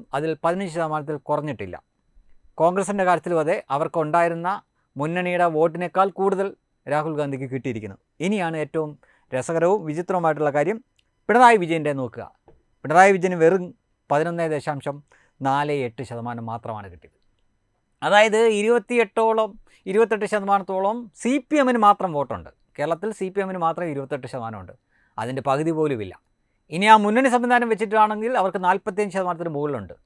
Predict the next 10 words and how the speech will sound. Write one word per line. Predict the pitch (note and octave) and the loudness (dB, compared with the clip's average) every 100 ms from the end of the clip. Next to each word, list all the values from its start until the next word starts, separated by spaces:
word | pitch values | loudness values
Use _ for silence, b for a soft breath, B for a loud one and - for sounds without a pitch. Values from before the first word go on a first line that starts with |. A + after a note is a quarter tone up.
| _ _ - | _ _ -4
ആ, | B2 D3 - | -2 -2 -6
അതിൻ്റെ | A#2+ C3+ D3+ | -6 -4 -4
നാലിലൊന്ന് | C3+ C#3 D#3 D3+ C#3+ | -2 -2 -2 -2 -2
പോലും | C3 C#3 | -4 -6
കിട്ടിയിട്ടില്ല | B2 A2 A#2 A2 - - | -8 -10 -10 -10 -12 -12
എന്ന് | B2+ A2+ | -10 -6
കാണുമ്പോൾ | A#2 A2+ G#2 C3 D#3 - _ _ _ _ _ _ _ | -6 -6 -6 -4 -4 -8 _ _ _ _ _ _ _
നാലിൽ | D3+ E3+ A3+ C4 F#3+ - | -2 2 4 2 -4 -2
ഒരാൾക്ക് | D3+ F#3+ A3+ A#3 B3 | 4 8 8 6 0
പോലും | G#3 G3+ F3+ | 2 2 0